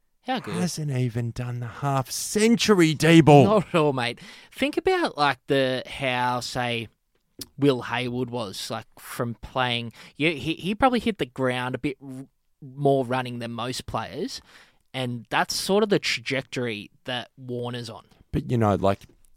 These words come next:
Speaker 2: even Hayward, like, Hayward was, Hayward was pretty wiry,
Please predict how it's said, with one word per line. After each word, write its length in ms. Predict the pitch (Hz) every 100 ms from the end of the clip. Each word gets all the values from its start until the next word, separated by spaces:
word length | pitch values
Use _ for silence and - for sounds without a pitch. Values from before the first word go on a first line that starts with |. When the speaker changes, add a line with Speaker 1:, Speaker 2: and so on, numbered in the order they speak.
| -
Speaker 2:
even 240 | 120 135
Hayward, 440 | 120 80 95 87 - -
like, 180 | 95 -
Hayward 400 | 113 120 123 107
was, 500 | 104 82 - - _ _ _ _
Hayward 260 | 101 123 131
was 160 | 113 -
pretty 240 | - 85
wiry, 1120 | 82 87 90 92 95 92 92 92 92 90